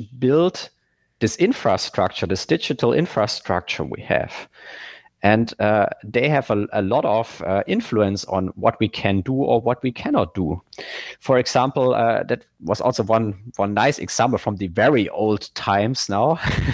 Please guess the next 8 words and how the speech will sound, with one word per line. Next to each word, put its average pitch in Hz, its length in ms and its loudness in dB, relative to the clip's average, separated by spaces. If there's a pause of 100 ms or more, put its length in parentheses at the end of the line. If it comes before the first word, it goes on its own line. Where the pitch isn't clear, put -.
(840)
Um, 113 320 2 (420)
think 196 200 2
about, 135 500 2
uh, 117 280 2
when, 117 500 0
uh, 107 400 0 (960)
when 110 240 4
you 175 640 2